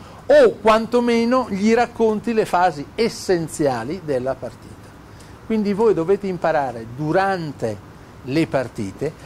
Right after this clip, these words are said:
a essere reporter di voi stessi o reporter della vostra squadra, del vostro club.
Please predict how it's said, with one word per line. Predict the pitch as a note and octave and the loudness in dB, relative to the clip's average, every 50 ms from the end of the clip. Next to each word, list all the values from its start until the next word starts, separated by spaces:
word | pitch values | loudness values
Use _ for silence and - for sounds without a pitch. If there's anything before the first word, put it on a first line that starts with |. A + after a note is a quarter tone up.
| - - - | -18 -10 -2
a | - A#3 A#3+ A#3 A3 | 2 4 4 4 4
essere | F3 - - - G#3 G#3+ A3 G#3 G3+ | 2 0 -2 0 2 4 4 4 4
reporter | G#3 A#3+ C4 B3 - - B3 A#3+ A#3+ A#3+ A#3 G#3+ - - B3 A#3+ A3+ G#3 | 4 4 2 2 4 4 4 6 6 4 2 -2 -4 0 0 0 0 0
di | F3+ G#3 G3+ | -2 -4 0
voi | F3 F#3 G3+ A3 | 2 2 2 2
stessi | - - - G#3 F#3+ F3 F#3 - - - G#3+ G3+ - - | 0 -2 2 2 2 2 0 -6 -8 -8 -8 -8 -6 0
o | - G3 G3 | 2 2 2
reporter | G3 A3+ A3 - - G#3+ G3+ G3 F#3 F3 - - G#3 G#3+ A3 A3+ - - - - - - | 2 2 0 2 4 6 6 6 4 0 -4 -4 -4 -4 -4 -8 -18 -20 -20 -20 -16 -4
della | - D#3+ E3 F3+ F3 | -2 0 2 2 2
vostra | D#3 D3 C3+ B2+ - - - C3 | 2 2 0 0 -4 -10 -10 -10
squadra, | - - - D3 B2+ A#2+ A2 G#2+ A#2+ C#3+ D#3+ D3+ | -10 -6 -2 -2 0 0 -2 -4 -4 -4 -4 -4
del | D3+ C#3 C#3 B2+ | -2 -4 -4 -2
vostro | A#2 A2 G#2 - - A#2+ G2+ - | 0 -2 -2 -2 -6 -12 -12 -12
club. | - G#2+ - | -12 -16 -16